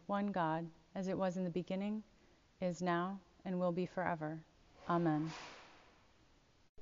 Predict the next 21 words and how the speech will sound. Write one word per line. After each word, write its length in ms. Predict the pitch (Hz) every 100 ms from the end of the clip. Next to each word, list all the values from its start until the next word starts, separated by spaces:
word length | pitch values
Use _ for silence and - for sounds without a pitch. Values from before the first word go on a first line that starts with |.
| - - - - - - - -
The 80 | 226
Holy 320 | 226 226 233
Gospel 500 | 214 202 - - 190
of 80 | 180
our 160 | 180
Lord 240 | 180 175 170
Jesus 340 | 180 165 165
Christ 380 | - 170 165 -
according 400 | - 180 170 165
to 120 | 180
Luke. 360 | 160 147 - - - - - - - - - -
Glory 380 | 190 185 190
to 180 | 185 -
you, 160 | 170 165
Lord 300 | 160 160 -
Christ. 560 | 165 156 160 - - - - - - - - 190 190 - - - - - - - - - - - - -
Once 320 | 226 240 -
when 160 | 247 220
Jesus 420 | 196 214 220 -
was, 160 | 208 - - - -
oh, 260 | 196 185